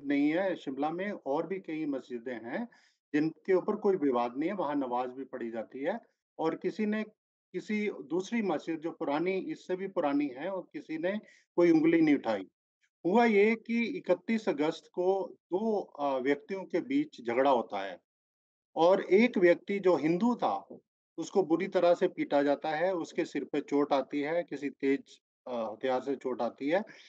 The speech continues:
और वो, अ, जब, अ, दूसरे उसके साथी पहुंचते हैं, तो ये जो accused हैं, अ, वो जाके मस्जिद में छुप जाते हैं।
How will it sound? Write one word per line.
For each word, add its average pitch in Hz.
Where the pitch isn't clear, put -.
और 175
वो, 180
अ, 147
जब, 143
अ, 120
दूसरे 165
उसके 208
साथी 185
पहुंचते 151
हैं, 180
तो 185
ये 165
जो 160
accused 190
हैं, 113
अ, 127
वो 180
जाके 151
मस्जिद 143
में 170
छुप 156
जाते 117
हैं। 104